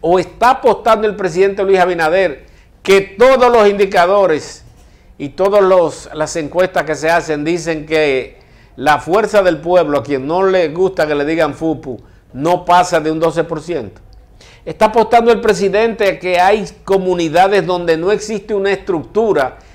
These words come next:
donde se dice que el presidente Leonel Fernández no pudiera tener ni siquiera delegado en todas las mesas al día de hoy.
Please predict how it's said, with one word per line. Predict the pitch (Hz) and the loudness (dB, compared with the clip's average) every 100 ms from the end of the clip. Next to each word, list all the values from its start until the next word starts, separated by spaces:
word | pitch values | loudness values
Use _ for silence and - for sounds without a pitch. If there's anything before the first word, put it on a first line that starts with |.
| - - - | -20 -20 -6
donde | 156 233 240 220 233 | 2 2 2 2 2
se | 226 226 220 | 2 2 2
dice | 196 294 302 - 190 175 170 - - | 4 2 2 0 0 0 -6 -18 -8
que | 175 | -6
el | 165 | -2
presidente | 180 160 196 220 208 | -4 0 0 0 -2
Leonel | 196 208 | 0 -2
Fernández | 180 180 190 185 | -2 -2 -2 -2
no | 185 190 | -4 -4
pudiera | 185 185 170 | -2 0 0
tener | 170 185 180 | -2 -2 -4
ni | 160 170 170 | -6 -8 -8
siquiera | 160 143 190 180 | -8 -4 0 0
delegado | 170 160 170 165 | 0 0 0 -2
en | 151 | -2
todas | 170 165 | -2 0
las | 160 | -2
mesas | 170 147 135 117 | -4 -4 -4 -4
al | 143 | -4
día | 143 170 | -2 0
de | 170 | 2
hoy. | 165 120 | 0 -2